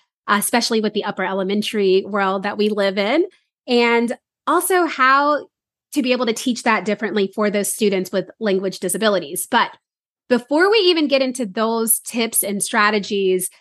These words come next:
could you just explain what your role is as an S L P? I think that so often there are so many titles that run through a school. And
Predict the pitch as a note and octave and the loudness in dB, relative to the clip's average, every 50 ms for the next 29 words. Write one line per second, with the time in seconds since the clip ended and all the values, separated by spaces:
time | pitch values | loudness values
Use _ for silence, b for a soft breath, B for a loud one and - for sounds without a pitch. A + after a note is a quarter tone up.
0 | b b _ _ _ _ _ - - D4 A#3 G3+ A3+ B3 D4 F4+ G4+ A#4 C5 - | b b _ _ _ _ _ -4 -2 -2 0 0 0 2 2 2 2 0 0 0
1 | - F#4 - - - - A#3 A3 A3+ A#3+ A3+ A3 - A3+ A3 G#3 F#3+ F#3 G#3 G#3 | 0 -2 -4 -6 -8 -4 0 0 0 0 0 -4 -4 -4 -6 -6 -4 0 2 4
2 | G3+ G3+ G#3 G#3 G3+ - - - G#3+ A3 A3 G#3 G3+ G3 F#3+ G3 - - _ _ | 4 4 4 4 2 -2 -4 -4 -2 0 2 2 2 0 0 -2 -2 -6 _ _
3 | - G#3+ G#3 F3+ G#3+ F#3+ F3+ - G3+ F#3 F#3 - - G#3 F3 F3 E3 E3+ F#3+ G3+ | -2 0 2 2 2 0 0 0 -2 -4 -4 -4 -2 -2 0 0 0 -2 -4 -2
4 | - G#3+ G#3+ G3+ G3+ F#3 G3 - G#3 F3+ F3 F#3 F#3+ F#3 - A3 G#3 G3+ G3 F#3 | -2 -2 -2 -2 -4 -4 -2 -2 0 2 2 2 0 0 0 0 0 0 0 0
5 | G#3+ G3 E3 F3 F3+ - - - - B3 A#3+ C#4 D4 E4 F4+ F4+ F4+ - A#3+ A3 | -2 -2 -2 -2 -4 -2 -2 0 2 2 2 4 4 4 4 4 2 0 -4 -4
6 | G#3+ A3 A3 G#3+ G#3+ G#3+ F#3 - G3 G3 G3 G3 F#3+ G#3 F#3+ F#3+ F#3 F#3 - - | -2 -2 -4 -4 -4 -6 -8 -6 -6 -6 -6 -6 -4 -4 -4 -2 -2 -2 -2 -2
7 | - G#3+ F#3+ G3 A#3+ D4+ F#4 G#4 - - A3 G#3 G3 F#3+ F#3 F#3+ | -2 0 0 2 2 2 0 0 -2 0 2 2 2 2 0 -2